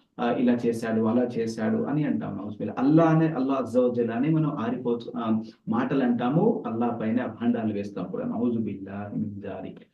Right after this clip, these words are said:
కాబట్టి సోదరులారా, ఇవన్నీ మన నిత్య జీవితంలో జరుగుతున్నాయి. వీటన్నిటి కారణం ఏంటంటే విశ్వాసం యొక్క, ఆ, తకాదా, అంటే విశ్వసించడం వల్ల, ఈమాన్ వల్ల మనలో కలిగే సుగుణాలు ఏంటి, ఈ వీటి, వీటి గురించి తెలుసుకోకపోవడం వల్ల.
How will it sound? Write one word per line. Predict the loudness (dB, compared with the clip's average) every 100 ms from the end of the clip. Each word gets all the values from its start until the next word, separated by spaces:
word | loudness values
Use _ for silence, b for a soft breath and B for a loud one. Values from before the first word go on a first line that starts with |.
| b b -2
కాబట్టి | 0 2 0
సోదరులారా, | 0 0 2 0 0 -2 0 0 -2
ఇవన్నీ | -2 -2 0 2 2
మన | 2
నిత్య | 0 0 -2
జీవితంలో | -2 0 0
జరుగుతున్నాయి. | 0 -2 -4 -2 0 0 2 0 0 -4
వీటన్నిటి | -4 -2 -2 -2 -2
కారణం | -6 -6 -6 -6
ఏంటంటే | -6 -8 -6 -2 0 -2 B B -4
విశ్వాసం | -4 -2 -2 0 -2 -2 0 0
యొక్క, | 0 -2 -4 0 0 -4 -12 _ -8
ఆ, | -4 -2 -2 -4 -6 -12 _ -8
తకాదా, | -4 0 2 2
అంటే | 0 0 0
విశ్వసించడం | 0 -2 0 2 2 2 0 0 0
వల్ల, | 0 0 -2 -2
ఈమాన్ | 0 2 2 0 -2
వల్ల | 0 0
మనలో | -2 -2 0 -2
కలిగే | -2 -4 -2
సుగుణాలు | -4 -4 -4 -2 0 0 0
ఏంటి, | -2 -2 -2 -2 -10 _ _
ఈ | 2
వీటి, | 4 4 2
వీటి | 2 2
గురించి | 2 -2
తెలుసుకోకపోవడం | -4 -4 -2 -2 -2 -2 -2 -4 -4
వల్ల. | -8 -10